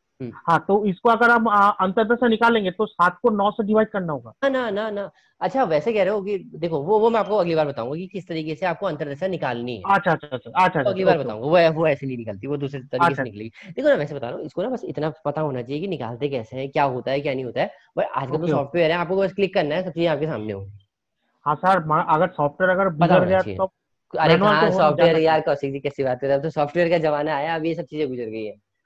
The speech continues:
Speaker 1: अब ये
Speaker 2: हाँ सर,
Speaker 1: कोई नहीं पढ़ाता है
Speaker 2: ये
Speaker 1: इन
Speaker 2: तो
Speaker 1: चीजों को।
Speaker 2: सही है।
Speaker 1: हैं?
Speaker 2: पर
Speaker 1: लेकिन
Speaker 2: सर,
Speaker 1: ठीक है।
Speaker 2: ऐसा भी तो सर, मतलब technical fault तो होता है ना सर?
Speaker 1: तो वो
Speaker 2: कि
Speaker 1: technical फॉल्ट आप
Speaker 2: कभी-कभी
Speaker 1: पकड़ भी नहीं पाओगे ना, हम पकड़ भी नहीं पाएंगे उस technical fault को।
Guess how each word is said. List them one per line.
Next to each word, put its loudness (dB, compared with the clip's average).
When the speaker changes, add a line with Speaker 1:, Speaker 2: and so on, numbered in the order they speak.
Speaker 1:
अब -4
ये 2
Speaker 2:
हाँ 4
सर, 2
Speaker 1:
कोई -4
नहीं -6
पढ़ाता -6
है -2
Speaker 2:
ये -2
Speaker 1:
इन -4
Speaker 2:
तो -6
Speaker 1:
चीजों -4
को। -4
Speaker 2:
सही -8
है। -12
Speaker 1:
हैं? -16
Speaker 2:
पर 6
Speaker 1:
लेकिन 6
Speaker 2:
सर, 8
Speaker 1:
ठीक -
है। 8
Speaker 2:
ऐसा 4
भी 2
तो 6
सर, 0
मतलब 0
technical 2
fault 2
तो 4
होता 2
है -2
ना -4
सर? -8
Speaker 1:
तो -14
वो -10
Speaker 2:
कि -4
Speaker 1:
technical 2
फॉल्ट 4
आप 2
Speaker 2:
कभी-कभी 4
Speaker 1:
पकड़ 0
भी 0
नहीं 0
पाओगे -2
ना, 0
हम -4
पकड़ 2
भी 0
नहीं 0
पाएंगे -8
उस -14
technical -10
fault -12
को। -20